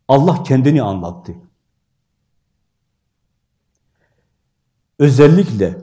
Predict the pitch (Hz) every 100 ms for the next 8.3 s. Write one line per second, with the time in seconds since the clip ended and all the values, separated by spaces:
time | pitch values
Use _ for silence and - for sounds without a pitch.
0 | - 147 - 170 175 165 175 - - -
1 | 117 156 180 147 160 156 160 160 175 139
2 | 135 156 131 127 139 98 87 90 82 -
3 | _ _ _ _ _ _ _ _ _ _
4 | _ _ _ _ _ _ _ _ _ _
5 | _ _ _ _ _ _ _ _ _ _
6 | _ _ _ _ _ _ 117 135 139 170
7 | 175 139 127 147 156 135 131 117 139 113
8 | - -